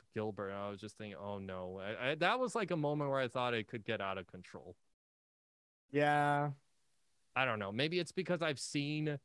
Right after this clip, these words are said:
Speaker 1: the U F C two twenty-nine brawl, so now I know it's possible, but, like, it's either that or the fact that it's so much more than what I usually see between two fighters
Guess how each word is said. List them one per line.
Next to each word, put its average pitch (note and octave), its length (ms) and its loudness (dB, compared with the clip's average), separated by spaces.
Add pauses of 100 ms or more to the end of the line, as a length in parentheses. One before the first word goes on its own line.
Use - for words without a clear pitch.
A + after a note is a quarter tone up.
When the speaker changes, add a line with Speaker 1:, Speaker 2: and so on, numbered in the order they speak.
(680)
Speaker 1:
the B2+ 240 2
U C#3+ 160 2
F B2+ 80 -2
C D#3 220 -2
two D#3 240 -2
twenty-nine C3+ 680 0
brawl, C#3 340 2
so C3+ 180 0
now C3 280 4
I B2+ 100 2
know C3 240 2
it's A2+ 140 -4
possible, D3 600 -2
but, C#3 180 2
like, B2 220 0 (960)
it's G#3 240 -4
either C4 300 0
that D#3+ 440 4
or G#3+ 240 2
the G#3 120 0
fact F3 340 0
that D#3+ 220 4 (920)
it's D#3+ 180 2
so F#3 280 0
much G3 240 -2
more C#3+ 260 0
than D3+ 120 0
what D3 160 2
I - 20 2
usually C3 500 -2
see C3 320 -4
between C#3+ 360 -4
two C#3+ 200 -2
fighters B2 520 2